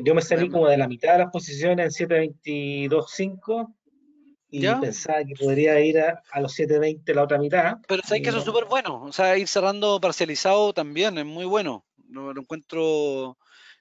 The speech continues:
Speaker 2: es una jugada defensiva, o sea, tú tenías la, a lo mejor dijiste, "Sé que esta cuestión puede correr", pucha, no corrió, a lo mejor ahí te recomiendo, si es que tú cerraste la mitad de la operación,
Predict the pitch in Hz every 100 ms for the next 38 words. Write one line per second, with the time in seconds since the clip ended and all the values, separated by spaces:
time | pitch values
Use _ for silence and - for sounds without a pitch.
0 | _ 156 190 196 208 214 208 190 - 240
1 | 160 180 170 165 185 196 190 185 175 165
2 | 151 143 143 139 - - _ - - -
3 | 180 - _ _ _ _ - 143 180 151
4 | 170 151 151 156 165 180 160 170 196 202
5 | 202 _ _ _ _ _ _ 170 - 156
6 | 156 165 185 208 208 208 _ _ - 147
7 | 143 170 185 165 _ - 165 175 175 170
8 | 185 196 165 160 - 156 165 160 156 170
9 | - 175 156 147 160 180 190 196 185 220
10 | 233